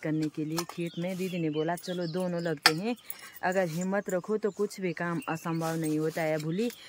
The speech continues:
कुदाल से मत करो, इतना बड़ा खेत है।" वैसे भी बहुत, मतलब, बहुत खेतों की खुदाई मैंने हाथ से कर ली थी, तो दीदी ने बोला, "नहीं,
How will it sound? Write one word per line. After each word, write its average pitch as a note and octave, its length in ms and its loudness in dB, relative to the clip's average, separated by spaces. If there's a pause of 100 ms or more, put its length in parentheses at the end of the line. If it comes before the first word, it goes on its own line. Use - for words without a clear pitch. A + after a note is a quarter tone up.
(140)
कुदाल F#3 320 4
से D#3+ 160 -2
मत D#3+ 240 -2
करो, E3 200 0
इतना F3+ 320 -4 (220)
बड़ा F3+ 300 -2
खेत F3+ 300 -8
है।" F#3 80 0
वैसे E3 320 -2
भी E3+ 100 -2
बहुत, F#3+ 560 4
मतलब, E3+ 320 0 (500)
बहुत G3 180 4
खेतों F#3+ 280 2
की E3 100 -4
खुदाई E3 420 0
मैंने F3 260 0
हाथ D#3 200 -2
से D#3 200 -6
कर D#3+ 160 -2
ली D#3 200 -2
थी, E3+ 160 -4
तो E3+ 120 -4
दीदी D#3+ 260 -2
ने D#3 120 2
बोला, C#3+ 260 -2
"नहीं, C3+ 280 -2